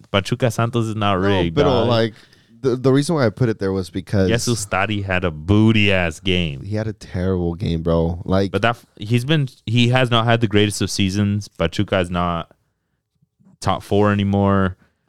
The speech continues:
Speaker 2: Wait.
Speaker 1: But, like, that fool fucked up on at least two of those goals. Maybe
Speaker 2: At
Speaker 1: that third one
Speaker 2: least.
Speaker 1: too. He's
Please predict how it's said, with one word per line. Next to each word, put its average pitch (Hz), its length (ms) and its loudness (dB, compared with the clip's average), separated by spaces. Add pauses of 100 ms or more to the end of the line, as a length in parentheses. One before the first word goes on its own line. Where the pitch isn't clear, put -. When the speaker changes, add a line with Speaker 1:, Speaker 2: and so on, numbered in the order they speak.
(120)
Speaker 2:
Wait. - 100 -6
Speaker 1:
But, 104 80 4
like, 90 340 -2 (580)
that 117 220 0
fool 120 380 2
fucked - 680 -2
up 95 340 0
on 87 440 0 (460)
at 98 200 -2
least 110 340 0
two 113 160 0
of 95 60 2
those 92 180 0
goals. 92 240 0
Maybe 104 200 2
Speaker 2:
At - 60 -2
Speaker 1:
that 92 160 0
third 98 240 0
one 98 200 2
Speaker 2:
least. - 140 -4
Speaker 1:
too. 104 300 0 (560)
He's - 360 -2